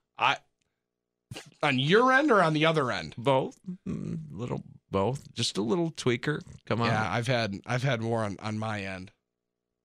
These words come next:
Speaker 2: Just a little.
Speaker 1: Just, like, as, and usually it's, it's when, when the South is being, being tended to. <laughs>
Speaker 2: Oh my God.
Speaker 1: Right? I felt so bad. I felt so bad. I was so drunk and I was just like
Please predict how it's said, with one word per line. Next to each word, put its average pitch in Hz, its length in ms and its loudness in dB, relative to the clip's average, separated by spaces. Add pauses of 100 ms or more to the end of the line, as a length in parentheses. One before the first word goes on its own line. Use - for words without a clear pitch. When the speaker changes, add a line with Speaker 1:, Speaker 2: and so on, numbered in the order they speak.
(380)
Speaker 2:
Just - 200 -14
a 98 40 0
little. 101 400 0 (140)
Speaker 1:
Just, 127 260 -2
like, 117 200 0
as, 123 640 0 (460)
and 156 180 4
usually 151 440 4
it's, - 280 -2
it's 127 240 -4
when, 123 380 -2
when 127 180 -2
the 120 80 -2
South 123 340 2
is 113 140 -6
being, 113 460 -4 (100)
being 120 300 -2
tended 113 360 -4
to. 101 320 -8
<laughs> - 40 -14 (840)
Speaker 2:
Oh - 160 6
my 151 160 6 (120)
God. - 140 4 (360)
Speaker 1:
Right? 175 380 4
I 170 120 4
felt 165 300 2
so 143 320 2
bad. 113 340 -2 (240)
I 185 220 4
felt 160 280 2
so 151 280 2
bad. 147 240 4
I 208 120 6
was 220 140 4
so 202 320 6
drunk 143 560 0
and 139 120 0
I 139 100 0
was 139 100 -2
just 131 200 -6
like 117 160 -2